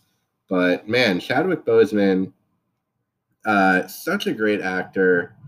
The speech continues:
And, you know, I think I remember, uh, seeing him in the movie, uh, Get On Up. I think that was my first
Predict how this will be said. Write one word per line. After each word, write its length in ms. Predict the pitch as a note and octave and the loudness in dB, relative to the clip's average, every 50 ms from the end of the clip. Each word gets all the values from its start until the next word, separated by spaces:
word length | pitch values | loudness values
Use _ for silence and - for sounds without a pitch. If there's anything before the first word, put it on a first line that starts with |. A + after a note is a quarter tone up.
| - - - - - - _ | -20 -20 -20 -20 -20 -20 _
And, 560 | - G2+ G2 G2 F#2+ F#2+ F#2+ F#2+ F#2 - - - _ | -4 -2 0 0 2 2 2 2 2 0 -4 -10 _
you 100 | C#3 B2+ | -4 -2
know, 180 | A2+ G#2 G2 | 0 0 0
I 100 | F#2+ F#2+ | 0 -2
think 460 | F2+ - - B2+ B2+ B2 A2 - - - _ _ _ _ _ _ _ _ _ _ _ - | -2 -2 -4 -4 -4 -4 -8 -12 -18 -20 _ _ _ _ _ _ _ _ _ _ _ -2
I 80 | A2+ | 0
remember, 920 | A#2 B2 C3 C3 B2+ A#2+ A2+ A2 A2 G#2+ G#2+ G#2+ G2+ G2+ G2+ G2 F#2+ - - | 0 0 0 0 -2 -2 -2 -2 -2 0 0 0 0 0 0 0 -2 -4 -4
uh, 480 | G#2+ G2 F#2 F#2 F2+ F2+ F2 F2+ D#2+ - _ _ _ | -4 -4 -2 -2 -2 -2 -4 -4 -8 -10 _ _ _
seeing 480 | - - - - B2 A#2 A2+ A2+ A2 | -18 -16 -12 -6 -2 -2 -2 0 0
him 200 | G#2 A2+ G#2+ G#2+ | -2 -2 -2 0
in 120 | G#2+ G#2 G2+ | 0 0 0
the 60 | F#2+ | 0
movie, 600 | F#2 F#2 F#2+ G2 F#2 F#2 G2+ G2 F#2 F#2 F#2 F#2+ | 0 2 0 0 0 0 0 2 2 2 0 0
uh, 180 | - F2+ E2+ F2 | -2 -4 -4 -4
Get 240 | - - G2+ G2+ | -2 -2 0 2
On 220 | G#2 G#2 G2+ F#2 F#2 | 2 2 2 2 0
Up. 240 | F2+ E2+ D#2 - - | -2 -2 -6 -8 -8
I 80 | F2 F2+ | -8 -6
think 280 | - - A2 G2 - | -4 -2 -2 -2 -2
that 200 | - G2+ F#2+ F2 | 0 0 0 0
was 140 | F#2 F#2 - | 0 -2 -2
my 160 | F#2 F2 E2 | -4 -6 -6
first 640 | - - _ - G#2 F#2+ F#2+ F#2 - - - - - | -8 -12 _ -2 0 0 0 0 -2 -8 -16 -20 -20